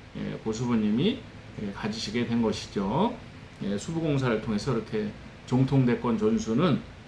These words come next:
다 되신 것입니다. 그렇지만 신앙의 대상으로서 삼신으로서는, 예, 고수부님, 정수부님, 김수부님, 예, 다 같이 이렇게 모셔드려야 되는 것입니다.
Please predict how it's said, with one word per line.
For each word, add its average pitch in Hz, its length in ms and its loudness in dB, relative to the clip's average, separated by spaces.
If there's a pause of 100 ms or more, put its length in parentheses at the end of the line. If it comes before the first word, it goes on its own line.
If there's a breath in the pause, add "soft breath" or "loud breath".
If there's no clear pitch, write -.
(100)
다 92 340 -4
되신 113 260 0
것입니다. 101 460 0 (480)
그렇지만 135 540 2 (120)
신앙의 165 500 0
대상으로서 117 600 2
삼신으로서는, 139 920 2 (400)
예, 104 120 -4
고수부님, 120 680 4 (300)
정수부님, 110 760 2 (280)
김수부님, 117 640 4 (200)
예, 101 160 0
다 98 160 -8
같이 107 280 -2
이렇게 104 200 -2
모셔드려야 104 720 0
되는 98 180 0
것입니다. 95 520 -4